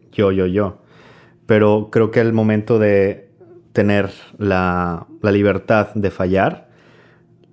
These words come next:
no le estaba echando la culpa a nadie y tampoco me estaba echando la culpa a mí. Nada más, iba, era como muchísimo más objetivo. No le daba ningún significado, em,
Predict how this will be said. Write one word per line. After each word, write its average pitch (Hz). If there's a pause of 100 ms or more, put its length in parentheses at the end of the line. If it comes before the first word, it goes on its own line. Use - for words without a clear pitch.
(340)
no 110
le 113
estaba 110
echando 113
la 104
culpa 107
a 107
nadie 110
y 107
tampoco 104
me 104
estaba 104
echando 101
la 98
culpa 95
a 95
mí. 101 (480)
Nada 101
más, 104
iba, 110
era 113
como 139
muchísimo 110
más 110
objetivo. 101 (420)
No 110
le 117
daba 110
ningún 101 (1500)
significado, 107 (800)
em, 92